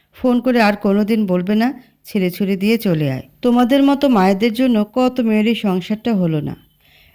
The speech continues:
মেয়ে ডিভোর্স করিয়ে দিয়ে তোমরা নিজেরা কিন্তু স্বামীর সাথেই থাকো। কি অদ্ভুত তোমরা। সে যাই হোক, এবার আসতে পারো, মা।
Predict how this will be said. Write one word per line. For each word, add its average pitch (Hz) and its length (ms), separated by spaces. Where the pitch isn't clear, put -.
মেয়ে 247 160
ডিভোর্স 240 420
করিয়ে 269 340
দিয়ে 285 300
তোমরা 226 220
নিজেরা 214 380
কিন্তু 285 260
স্বামীর 190 300
সাথেই 190 320
থাকো। - 380
কি 277 180
অদ্ভুত 208 440
তোমরা। 147 320
সে 262 200
যাই 190 380
হোক, 156 120
এবার 226 240
আসতে 208 300
পারো, 208 260
মা। 208 200